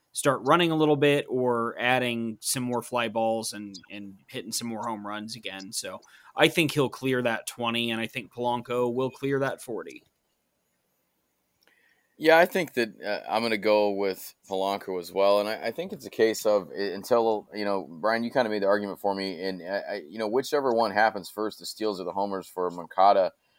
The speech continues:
Speaker 2: I, I think we maybe see the steals kinda go by the wayside here. It seems like with a lot of these guys, that's what goes first. They, they don't steal as much. But you might see him convert more of those fly balls into homers.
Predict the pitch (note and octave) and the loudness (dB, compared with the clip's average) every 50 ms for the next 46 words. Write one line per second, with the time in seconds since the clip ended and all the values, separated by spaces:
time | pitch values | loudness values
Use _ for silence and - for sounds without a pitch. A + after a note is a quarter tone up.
0 | _ _ - - B2+ G2 C#3 D#3+ - C4 C4 A#3+ - C3 G#2 F#2 - G#2+ A2+ A#2+ | _ _ 0 2 2 4 4 2 2 0 -2 -2 -2 -4 -4 -6 -8 -2 0 0
1 | A#2+ A2+ G#2 - - A#2 G#2+ F#2+ F2+ - - A2 B2 B2 G2+ - - G#2 G2+ F#2+ | 0 0 -4 -4 -6 -6 -6 -6 -8 -10 -6 -4 -4 -2 -4 -2 -2 -4 -2 0
2 | G2 G2+ G2 G2+ G2 F2+ E2+ E2 F#2 G2+ G#2 - - F#2+ F#2 F2+ F#2 F#2 F#2+ F2+ | 0 4 4 4 4 4 2 -2 -2 -4 -2 -2 -2 -2 -2 -2 -4 -6 -6 -6
3 | - - C#3+ C#3+ D3 C#3 A2 - G#2+ F#2+ G2 G2 G#2 G#2 G#2 G#2 F#2+ G2+ F#2+ F2 | -8 -10 -8 -2 -2 -2 -2 -2 -4 -4 2 4 4 4 4 2 -2 -6 -8 0
4 | - G2+ G2+ G2+ G2 F2 F#2 G2 G2+ - - G#2+ F#2+ F2+ F#2 F#2+ F#2 F2 - - | 2 4 4 6 4 2 0 -2 -2 -2 -4 -6 -6 -4 -4 -6 -6 -6 -10 -6
5 | - F#2+ F#2 F2+ F2 - - F#2 G2 F#2+ D#2 F2+ F#2+ F#2+ F2+ F#2+ G2 F2 - - | -2 -2 -2 -2 -4 -8 -8 -6 -6 -6 -4 -4 -4 -2 -2 -2 -2 -2 -6 -10
6 | - - G#2 G#2+ G2+ F#2+ F2 - - F#2 F#2 F#2 F2+ - - _ _ _ _ _ | -12 -8 -8 -6 -6 -6 -8 -10 -4 -2 -2 -2 -2 -4 -10 _ _ _ _ _
7 | _ _ _ A2 A2+ F2+ E2 A#2 B2 C3+ D#3 D#3 - C3+ C#3+ C3 - - C#3+ C3+ | _ _ _ 2 2 2 0 -6 -4 -4 2 6 6 6 6 4 0 -4 -2 -2
8 | C3+ C3+ B2 - A#2+ A2 G2+ A#2 B2 A2+ A2+ A2+ A2+ A2 G#2+ G2+ - - A#2 A2+ | -2 -2 -4 -4 -6 -4 -2 -2 -2 0 0 0 0 0 0 -2 0 4 4 4
9 | G#2+ G2 G#2+ G#2+ G#2+ G#2+ G2+ G#2 G2+ F#2+ F#2 G2+ G2+ G#2 G2+ G#2 G#2 G2+ F#2+ - | 6 6 4 4 4 4 2 0 -4 -4 0 0 0 0 0 0 -2 -2 -4 -8